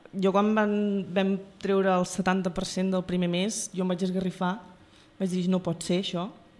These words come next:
eh, això farà una baixada en picat bestial", i veient, doncs, que de, el mes d'octubre d'orgànica vam treure vint mil vuit-cents quilos,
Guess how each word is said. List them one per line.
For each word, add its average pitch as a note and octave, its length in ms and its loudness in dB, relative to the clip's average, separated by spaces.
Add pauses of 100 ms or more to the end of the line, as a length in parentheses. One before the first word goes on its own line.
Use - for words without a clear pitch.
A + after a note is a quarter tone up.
(100)
eh, E3 880 0 (120)
això F3 220 -2
farà F#3+ 180 2
una F#3+ 100 4
baixada F3+ 320 2
en F3+ 80 4
picat F3 400 -2
bestial", F3 580 0 (800)
i G#3+ 240 6
veient, G3 380 6
doncs, F#3+ 400 4
que F3+ 460 4 (760)
de, F#3+ 480 8
el G3 160 8
mes G#3+ 180 8
d'octubre G3+ 520 4
d'orgànica F#3 680 2
vam F#3+ 240 4
treure F#3 400 2
vint F#3+ 460 2
mil G3+ 320 0 (640)
vuit-cents F3+ 500 -2
quilos, F3+ 540 -8